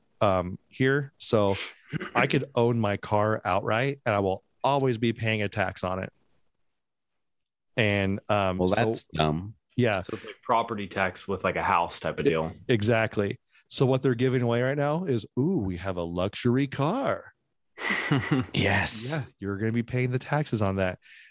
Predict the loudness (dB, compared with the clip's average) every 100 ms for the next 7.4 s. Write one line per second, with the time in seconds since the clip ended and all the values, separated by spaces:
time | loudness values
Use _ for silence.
0 | _ 2 4 4 2 -2 -2 _ _ _
1 | 0 2 4 2 0 0 0 2 2 2
2 | 2 0 0 0 0 -2 -10 -4 -4 -2
3 | -8 -8 -6 0 2 2 2 2 0 -6
4 | _ 2 2 4 2 -2 -8 _ _ _
5 | _ _ _ _ _ 0 0 2 2 0
6 | 0 -4 -2 0 0 0 -2 0 0 -2
7 | -4 -2 -2 -4